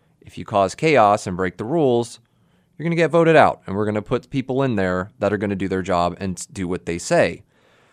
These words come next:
So if they don't raise the debt ceiling,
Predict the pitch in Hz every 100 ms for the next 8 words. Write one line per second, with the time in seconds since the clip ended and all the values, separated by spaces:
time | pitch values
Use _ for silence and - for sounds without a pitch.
0 | _ - - 131 113 107 - _ _ _
1 | _ _ 147 180 - 147 131 90 123 139
2 | - _ - 117 113 104 - 92 143 170
3 | - - 101 90 90 90